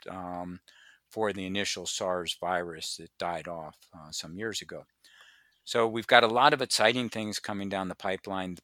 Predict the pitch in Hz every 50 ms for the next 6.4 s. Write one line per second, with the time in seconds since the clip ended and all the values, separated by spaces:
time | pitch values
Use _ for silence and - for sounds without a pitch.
0 | _ - 92 90 82 _ _ - 98 98 95 92 95 107 123 135 147 143 - -
1 | 101 95 92 90 87 _ _ _ - - - _ _ _ - 98 98 107 107 101
2 | - - 98 87 - - 131 131 - 110 107 - 107 104 95 92 - - 95 92
3 | - _ - - 92 90 101 98 98 92 90 _ _ _ _ _ _ _ _ -
4 | 85 85 - - - 85 - - 107 117 135 135 127 117 127 123 123 123 120 117
5 | 117 117 117 110 - - - - 101 104 - - 110 101 101 107 104 107 107 98
6 | 98 101 98 98 95 95 - -